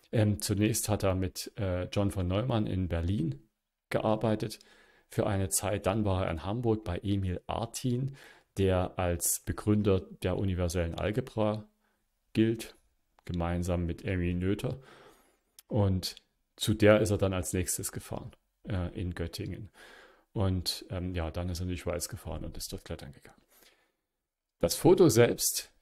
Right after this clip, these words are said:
ist ein Foto, was lange Jahre komplett verschollen war und der weiteren Internetgemeinde zumindest auch danach noch unzugänglich blieb. Ich habe das Ganze durch Zufall vor, ähm,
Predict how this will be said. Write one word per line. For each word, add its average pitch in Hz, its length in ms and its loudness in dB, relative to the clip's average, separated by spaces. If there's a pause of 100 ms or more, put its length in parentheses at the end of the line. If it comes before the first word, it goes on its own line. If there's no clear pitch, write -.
ist 131 260 6
ein 110 160 4
Foto, 135 420 2
was - 420 0
lange 92 400 0
Jahre 101 680 2 (760)
komplett - 440 -4
verschollen 135 540 -4
war 131 320 -4
und - 380 -2 (260)
der 87 180 2
weiteren 104 640 2 (100)
Internetgemeinde 104 1120 0
zumindest 98 640 -4
auch 98 320 0 (800)
danach 87 760 -2
noch 101 220 -2
unzugänglich 110 960 2
blieb. 120 380 -2
Ich - 200 -4
habe - 200 -4
das - 220 -2
Ganze 120 340 -2
durch 101 300 -2
Zufall 120 480 -4
vor, 110 440 0 (640)
ähm, 104 640 6